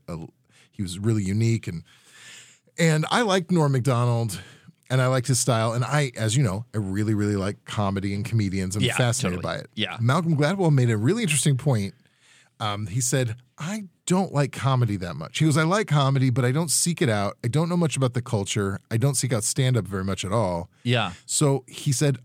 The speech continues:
Speaker 1: "So my opinion, I want you to ignore." <laughs> He goes,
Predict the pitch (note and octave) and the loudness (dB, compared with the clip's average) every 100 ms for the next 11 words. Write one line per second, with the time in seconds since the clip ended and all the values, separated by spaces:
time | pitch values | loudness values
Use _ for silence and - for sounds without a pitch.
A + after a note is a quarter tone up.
0 | - - D3+ C#3 B2+ F#3+ B3 - - G#3 | -6 -2 0 2 2 0 -2 -6 -2 0
1 | G#3 C#3 G2 G#2+ A#2+ _ _ _ _ - | 2 2 2 -4 -6 _ _ _ _ 0
2 | D3 E3+ F3+ F3 - D#3 C3+ D#3+ D#3+ D3+ | 2 2 2 -2 2 0 2 0 0 -2
3 | D3 - _ - E3 D3 C3 | -4 -10 _ -2 2 2 0